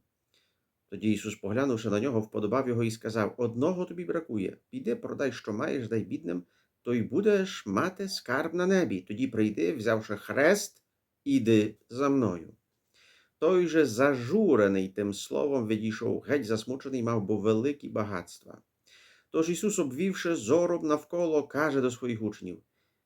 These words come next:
«Як тяжко тим, що мають багатства, увійти в Царство Боже». Бачимо молодого юнака,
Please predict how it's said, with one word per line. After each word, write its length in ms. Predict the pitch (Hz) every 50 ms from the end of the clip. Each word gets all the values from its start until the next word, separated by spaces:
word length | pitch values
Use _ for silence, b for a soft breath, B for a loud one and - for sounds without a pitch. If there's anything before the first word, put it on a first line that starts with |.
| _ _ _ _ _ _
«Як 400 | 98 113 170 202 208 202 - -
тяжко 540 | _ 156 165 165 160 160 - - - 127
тим, 300 | 120 - - 151 160 147
що 220 | 120 - - - 117
мають 460 | 113 110 127 147 151 139 120 98 -
багатства, 840 | - 104 104 95 117 139 151 151 - - - _ 147 147 147 - - _ _
увійти 600 | - 110 104 98 101 104 98 95 - _ 127 135
в 100 | 120 117
Царство 760 | - - - 104 107 107 107 - - - - 107 101 - - _ _ _
Боже». 460 | 87 85 90 87 82 80 - - - _ _ _ _ _ _ _ _ _ _ _ _ _ _ _ _ _ _ _ _ _ _ _ _ _ _ _ _ _ _ _ _ _ _ _ _ _ _ _ _ _ _ _ - _ _
Бачимо 320 | 123 120 117 - 113 117 110
молодого 400 | 113 110 110 104 113 104 104 104
юнака, 580 | 98 92 95 95 95 113 123 147 165 165 165